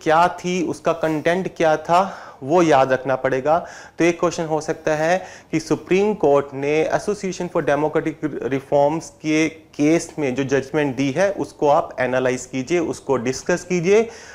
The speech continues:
या फिर आपके क्या विचार हैं, उस पे आप कमेंट दीजिए। दूसरा क्वेश्चन आ सकता है कि ईवीएम्स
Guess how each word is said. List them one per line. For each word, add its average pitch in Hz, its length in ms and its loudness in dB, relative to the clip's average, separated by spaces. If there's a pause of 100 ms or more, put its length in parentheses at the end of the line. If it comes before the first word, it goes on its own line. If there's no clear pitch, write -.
(120)
या 156 120 4
फिर 190 280 2
आपके 147 360 2
क्या 180 300 2
विचार 151 420 2
हैं, 185 100 2
उस - 180 -6
पे - 160 -2
आप 151 240 0
कमेंट 123 440 -2
दीजिए। 107 380 -8 (580)
दूसरा 208 260 2
क्वेश्चन 208 300 2
आ 190 100 4
सकता 196 340 -2
है 196 180 2
कि 202 560 -4
ईवीएम्स 208 760 0